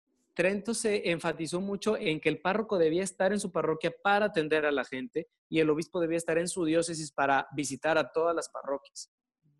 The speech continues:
Fíjate, eso es muy importante. Antes no existía esa norma. Y Trento regul-, Trento dice, "El párroco tiene que estar ahí, tiene que anotar en un librito todos los que se bautizan, los que fa-, los que se casan, los, las defunciones". Eh, los libros, los libros de las ac-,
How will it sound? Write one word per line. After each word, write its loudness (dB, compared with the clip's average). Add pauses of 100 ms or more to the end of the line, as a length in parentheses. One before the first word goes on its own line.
(160)
Fíjate, 2
eso 0
es -4
muy 0
importante. -2 (160)
Antes 0
no 0
existía -2
esa -4
norma. -4 (440)
Y -2
Trento 0
regul-, -2
Trento -2
dice, -4 (180)
"El -4
párroco -2
tiene -2
que -6
estar 0
ahí, 2
tiene -2
que -2
anotar -2
en -2
un -2
librito -2
todos 0
los -6
que -6
se -6
bautizan, -6
los -6
que -4
fa-, -6
los -8
que -4
se -8
casan, -4 (260)
los, -2
las 0
defunciones". -2 (560)
Eh, -4
los 4
libros, -2
los 0
libros 0
de 2
las -2
ac-, -4